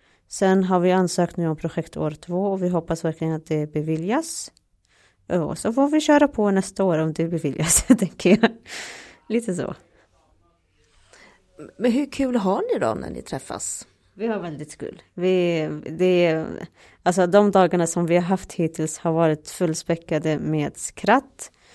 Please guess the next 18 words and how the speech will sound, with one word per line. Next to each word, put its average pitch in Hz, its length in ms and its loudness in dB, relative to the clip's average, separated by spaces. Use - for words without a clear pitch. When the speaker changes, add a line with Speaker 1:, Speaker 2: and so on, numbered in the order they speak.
Speaker 1:
med 170 600 2
att - 280 -6
folk 170 320 -2
har 170 80 -2
haft 165 280 -2
väldigt 170 500 0
roligt. 185 500 2
Man 185 200 2
har 190 120 6
verkligen 180 600 2
umgåtts. 175 800 0
Man 180 220 0
har 180 80 2
känt 180 300 0
den 180 80 0
här 180 100 2
gemenskapen 170 960 0
att - 340 -8